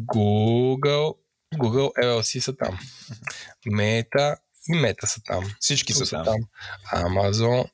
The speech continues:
Speaker 1: Amazon ги няма.
Speaker 2: Добре, бе, тия какво са правили до сега от две хиляди и осма? Са седели на ръцете, един стандарт не са измислили. Някакви... а не, това е
Speaker 1: Ами.
Speaker 2: такъв консорциум, седят си и си казват: „Абе, те Apple някой ден ще го
Speaker 1: Louis
Speaker 2: или-“
Speaker 1: Vuitton са там.
Speaker 2: Естествено.
Speaker 1: Logitech са там. Тук
Speaker 2: Значи,
Speaker 1: очевидно
Speaker 2: ще е
Speaker 1: съм
Speaker 2: с
Speaker 1: на,
Speaker 2: стил.
Speaker 1: на Л.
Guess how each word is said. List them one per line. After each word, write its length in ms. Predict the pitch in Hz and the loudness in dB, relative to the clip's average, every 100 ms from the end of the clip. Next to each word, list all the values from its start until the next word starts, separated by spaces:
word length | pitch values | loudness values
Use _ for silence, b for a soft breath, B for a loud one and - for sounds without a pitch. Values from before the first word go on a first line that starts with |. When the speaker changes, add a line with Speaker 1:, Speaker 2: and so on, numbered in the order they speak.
| _ 101 | _ -2
Speaker 1:
Amazon 420 | 87 92 104 117 | 2 2 4 4
ги 60 | |
няма. 360 | 117 92 85 85 | 4 4 4 2
Speaker 2:
Добре, 200 | 85 104 | 4 4
бе, 120 | 123 | 2
тия 160 | 127 165 | 2 0
какво 200 | - 101 | 2 0
са 120 | - | 0
правили 260 | - 113 117 | 0 0 2
до 60 | |
сега 160 | - 110 | 2 2
от 140 | 107 | 0
две 100 | 87 | 0
хиляди 80 | 92 | 2
и 40 | 95 | 2
осма? 240 | 90 95 | 0 0
Са 100 | - | 0
седели 340 | - 78 87 | 0 0 0
на 120 | 101 85 | 2 0
ръцете, 360 | - 101 95 | 0 0 0
един 180 | 82 95 | 0 0
стандарт 440 | - 78 85 82 | 0 0 0 -2
не 60 | 85 | -2
са 160 | - 85 | 0 0
измислили. 300 | 90 123 127 | 0 2 4
Някакви... 340 | 131 135 - | 2 -2 -4
а 60 | 117 | -2
не, 200 | 120 - | 0 -2
това 180 | - 110 | 0 2
е 40 | |
Speaker 1:
Ами. 160 | 120 95 | 2 0
Speaker 2:
такъв 140 | - - B B - | -2 -4 B B -4
консорциум, 600 | 117 - 120 131 160 123 | -2 2 0 0 0 0
седят 380 | - 82 101 | 0 0 0
си 140 | - 92 | 0 -2
и 40 | |
си 80 | - | -2
казват: 200 | 87 - | -2 -2
„Абе, 160 | 90 82 | -4 -4
те 340 | - 127 95 | 0 2 2
Apple 180 | - 117 | 2 0
някой 320 | 101 85 - | 2 -2 -4
ден 380 | 69 80 90 120 - | -4 -2 -2 -2 0
ще 140 | 127 | 4
го 60 | 120 | 4
Speaker 1:
Louis 120 | 131 | 4
Speaker 2:
или-“ 120 | 165 | 2
Speaker 1:
Vuitton 400 | 165 - 160 180 | 0 0 0 2
са 160 | 175 135 | 0 -2
там. 320 | 104 90 95 _ - | -2 -2 -4 _ -2
Speaker 2:
Естествено. 380 | 101 - 117 120 | -2 0 0 2
Speaker 1:
Logitech 500 | 135 156 - 117 101 | 0 -2 0 0 0
са 160 | 110 | -4
там. 340 | - 98 98 104 | -2 -2 -2 -4
Тук 120 | - - | -6 0
Speaker 2:
Значи, 220 | 117 107 | 0 2
Speaker 1:
очевидно 100 | 139 | 2
Speaker 2:
ще 80 | 131 | 2
е 40 | |
Speaker 1:
съм 100 | 127 | 2
Speaker 2:
с 80 | 117 | 2
Speaker 1:
на, 60 | 107 | 2
Speaker 2:
стил. 320 | 113 123 120 104 117 - | 2 0 0 -6 -16 -8
Speaker 1:
на 200 | 131 120 | 0 2
Л. 240 | 110 113 | 4 2